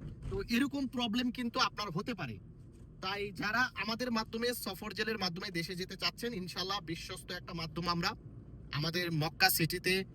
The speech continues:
আসবেন, আমাদের এজেন্ট আছে, আপনাকে রিসিভ করবে, আমাদের রুমে রাখবো। আমরা যতদিন পর্যন্ত, যতদিন বলতে আমরা একদিনের ভিতরে ইনশাল্লাহ সফর জেলে ঢুকাইয়া দিই, তারপরও দেখা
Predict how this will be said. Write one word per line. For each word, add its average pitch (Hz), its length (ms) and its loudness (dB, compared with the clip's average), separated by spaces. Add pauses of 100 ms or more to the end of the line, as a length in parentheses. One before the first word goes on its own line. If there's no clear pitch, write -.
(240)
আসবেন, 165 420 4 (540)
আমাদের 185 300 2 (180)
এজেন্ট 202 300 0
আছে, 196 240 0
আপনাকে 180 460 0
রিসিভ 160 300 -4 (100)
করবে, 202 340 0 (840)
আমাদের 202 460 8
রুমে 196 180 2
রাখবো। 185 380 4 (680)
আমরা 196 340 6 (680)
যতদিন 320 460 4
পর্যন্ত, 185 340 2 (140)
যতদিন 254 340 0
বলতে 254 320 2 (180)
আমরা 233 280 6
একদিনের 240 500 6
ভিতরে 233 220 4 (120)
ইনশাল্লাহ 202 380 -2
সফর 185 180 -2
জেলে 185 220 0
ঢুকাইয়া 156 380 2
দিই, 175 140 -2 (460)
তারপরও 240 400 2
দেখা 233 200 4